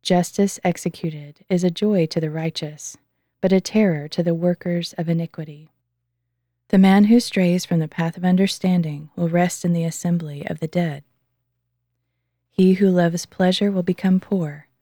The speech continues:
The one who loves wine and oil will never be rich.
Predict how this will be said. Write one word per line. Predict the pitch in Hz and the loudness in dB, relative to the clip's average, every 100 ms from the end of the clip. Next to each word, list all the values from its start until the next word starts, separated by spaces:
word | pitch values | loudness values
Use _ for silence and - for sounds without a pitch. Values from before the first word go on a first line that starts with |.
| _ _ _ | _ _ _
The | 170 | 2
one | 175 175 | 4 4
who | 175 180 | 4 2
loves | 185 190 202 180 | 4 2 0 -4
wine | 180 180 190 | 0 0 2
and | 196 202 | 4 4
oil | 180 156 147 147 - _ - | 2 -2 -6 -12 -20 _ -2
will | |
never | 165 160 170 | 0 2 0
be | 165 156 | -2 -4
rich. | 147 147 - - - | -6 -12 -12 -14 -14